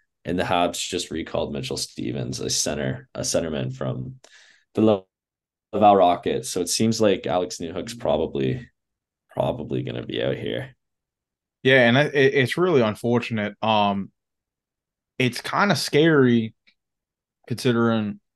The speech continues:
Speaker 2: um, I didn't catch the, the beginning of the, the beginning part of the first, um, and I feel like that happened sometime in there 'cause I don't remember seeing him get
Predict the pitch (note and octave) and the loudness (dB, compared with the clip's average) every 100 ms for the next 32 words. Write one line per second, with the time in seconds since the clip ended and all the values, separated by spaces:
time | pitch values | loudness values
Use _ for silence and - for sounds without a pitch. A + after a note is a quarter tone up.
0 | - G#2+ G2+ G2 F#2+ - A2 B2 D3+ D3+ | -4 0 0 -2 -4 -4 0 2 0 -4
1 | C#3+ C#3 C3+ - B2 A2 G2+ G2+ G2+ A#2 | -4 -4 -6 -10 -6 -4 -4 -6 -4 -2
2 | B2 A2 G#2 F#2+ _ _ _ _ - G#2+ | -2 -2 -4 -8 _ _ _ _ -12 -6
3 | A#2 C3 C3+ - B2+ A#2+ G#2 G2+ A#2 A#2 | 0 0 0 2 2 2 -2 -6 -2 -2
4 | - - - _ _ _ _ _ B2 G#2+ | -4 -10 -16 _ _ _ _ _ -4 -2
5 | G2+ G2 G#2+ G#2 B2 A2+ G#2+ G#2 G#2+ G#2 | -2 -2 -6 -2 0 0 0 -2 -2 -2
6 | G#2+ G#2 G#2 G2+ A2 G#2 G2+ G2 A2 C3 | -4 -4 -8 -8 -6 -2 -2 0 0 0
7 | B2 G#2+ - G#2+ A2+ A2+ G#2+ A2 G2+ - | 0 -4 -4 0 0 0 -4 -4 -4 -8
8 | - C3 B2 A#2+ A2+ A#2+ A2+ | -4 0 2 2 2 0 0